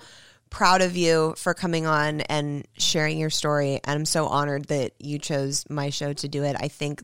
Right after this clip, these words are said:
the world of you, and you just encompass everything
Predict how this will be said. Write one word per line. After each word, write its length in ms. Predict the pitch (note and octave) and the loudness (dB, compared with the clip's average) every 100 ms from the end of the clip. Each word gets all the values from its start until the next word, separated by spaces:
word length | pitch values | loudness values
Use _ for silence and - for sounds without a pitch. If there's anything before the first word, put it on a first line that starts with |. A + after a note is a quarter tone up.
| - | -18
the 220 | E3 D3+ | -6 -4
world 420 | C#3 C#3 C#3 D3 | -2 -2 -2 -4
of 100 | D#3 | -4
you, 340 | D#3 C#3+ C#3+ C#3 - | -2 0 0 -2 -2
and 340 | C#3 C#3 C3 _ _ _ _ | -2 -2 -6 _ _ _ _
you 140 | E3 E3+ | -6 0
just 260 | E3+ F3 | 0 0
encompass 720 | F3 E3 - D#3 C#3+ C#3+ C#3+ - | -2 -4 -2 -4 0 0 0 -2
everything 720 | D3+ C#3 C#3 - C#3 C3+ C#3 | -2 0 -2 0 -2 -2 -6